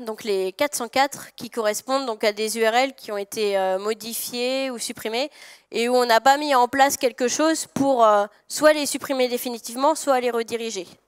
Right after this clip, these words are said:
Donc les rediriger avec la trois cent un dont j'ai parlé précédemment. Donc là, on voit qu'on a vingt et un hits en moyenne par erreur quatre cent quatre. Donc c'est, euh, le même nombre de hits moyens que pour une trois cent deux.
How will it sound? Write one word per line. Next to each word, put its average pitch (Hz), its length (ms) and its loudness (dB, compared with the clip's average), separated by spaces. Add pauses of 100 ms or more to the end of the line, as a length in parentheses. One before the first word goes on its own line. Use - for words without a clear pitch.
(140)
Donc 196 140 -14
les 180 140 -2
rediriger 185 440 -4
avec 226 160 -4
la 202 140 -2
trois 202 180 -2
cent 208 160 -2
un 226 80 0
dont 214 160 -6
j'ai 190 100 -8
parlé 196 280 -4
précédemment. 196 580 -6 (920)
Donc 247 220 -2
là, 320 220 6
on 285 100 2
voit 294 240 4
qu'on 233 760 0
a 233 100 6
vingt 285 300 0
et 320 60 2
un 285 200 2
hits 311 300 -4 (260)
en 240 100 2
moyenne 269 420 2
par 247 160 0
erreur 247 280 0
quatre 247 180 -6
cent 240 140 -6
quatre. - 400 -2 (460)
Donc 233 200 -6
c'est, 214 360 -2
euh, 190 300 2
le 190 220 -6
même 226 320 -2
nombre 233 300 -6
de 208 140 -6
hits 220 120 -10 (100)
moyens 220 380 -2
que 233 100 -4
pour 202 260 -4
une 190 80 -8
trois 220 180 -2
cent 208 200 -4
deux. 247 180 -2